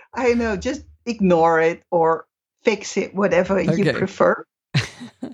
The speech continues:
Speaker 2: Okay.
Speaker 1: So now you need to add a section,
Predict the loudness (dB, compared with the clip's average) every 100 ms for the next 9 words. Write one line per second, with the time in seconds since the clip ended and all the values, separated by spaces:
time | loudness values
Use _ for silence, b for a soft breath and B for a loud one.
0 | -18 _ _ _ _ B B B B -6
1 | -4 -2 2 4 4 0 _ _ _ _
2 | _ 0 4 6 6 4 4 4 4 2
3 | -2 -8 -6 -2 2 2 2 -2 -10 -6
4 | -6 -6 -4 -2 -2